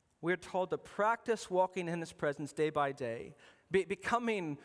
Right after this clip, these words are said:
more and more led by the Spirit and indulging less and less our, our sinful flesh, putting that to death, a-, and learning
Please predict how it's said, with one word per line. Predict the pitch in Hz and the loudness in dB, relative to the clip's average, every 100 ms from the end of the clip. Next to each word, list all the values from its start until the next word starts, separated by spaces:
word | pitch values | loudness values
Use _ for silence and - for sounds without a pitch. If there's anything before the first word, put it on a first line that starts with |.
| - - | -16 -4
more | 170 208 220 | 0 2 2
and | 196 | 0
more | 185 196 185 | 2 4 4
led | 165 165 185 185 | 2 2 4 4
by | 160 170 | 2 2
the | 151 | 0
Spirit | 143 - - 196 220 160 123 135 - - _ _ _ _ | -4 -6 -2 0 2 2 0 -4 -12 -20 _ _ _ _
and | 165 165 | -4 -2
indulging | - 170 160 196 190 175 165 160 | -2 -2 2 2 0 -2 -2 0
less | 156 185 - | 2 2 2
and | 151 147 | -2 2
less | 170 156 - - | 2 0 -6 -2
our, | 160 156 151 143 - | 2 2 0 -2 -4
our | 151 | -4
sinful | - - 180 175 175 151 | -4 -4 -2 -2 0 0
flesh, | 135 - 165 160 131 - - - - _ - | -2 -4 0 2 0 -6 -10 -12 -16 _ 0
putting | 214 208 180 | 0 2 2
that | 175 - - | 2 0 -6
to | 160 | -2
death, | 160 151 131 - - - _ _ _ _ _ _ _ _ _ _ | 2 2 0 -8 -18 -20 _ _ _ _ _ _ _ _ _ _
a-, | - 156 | -8 -4
and | 165 156 | -4 0
learning | 175 208 196 170 143 127 | 0 0 0 -2 -4 -6